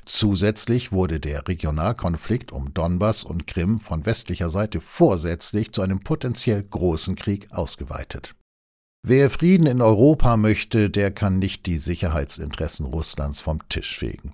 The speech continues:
Das bedeutet nicht, dass man eigene Sicherheitsinteressen vernachlässigt. Ein dauerhafter Ausgleich muss her, doch der soll mutmaßlich vor allem im Sinne der U S A verhindert werden.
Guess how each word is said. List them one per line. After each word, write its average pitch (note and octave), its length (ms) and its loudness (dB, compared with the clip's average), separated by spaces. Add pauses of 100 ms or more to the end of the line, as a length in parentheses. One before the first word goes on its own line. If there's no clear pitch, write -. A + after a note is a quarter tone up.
Das - 220 -2
bedeutet A#2+ 560 0
nicht, A#2+ 340 2
dass G#2+ 160 0
man G#2 140 0
eigene F#2+ 400 0
Sicherheitsinteressen E2+ 1000 -4
vernachlässigt. - 960 -8 (320)
Ein A2 200 2
dauerhafter A2+ 680 2
Ausgleich F#2 640 0
muss D2 320 -4
her, C#2+ 240 -4
doch A2 380 -4
der G#2 300 -2
soll A#2+ 220 0
mutmaßlich A2+ 800 2
vor - 280 -2
allem G2 200 -2
im G#2 140 0
Sinne G2+ 300 2
der G2 160 -2
U G#2+ 160 2
S - 140 -2
A G#2 180 -2
verhindert C3 580 -2
werden. C#2+ 340 -8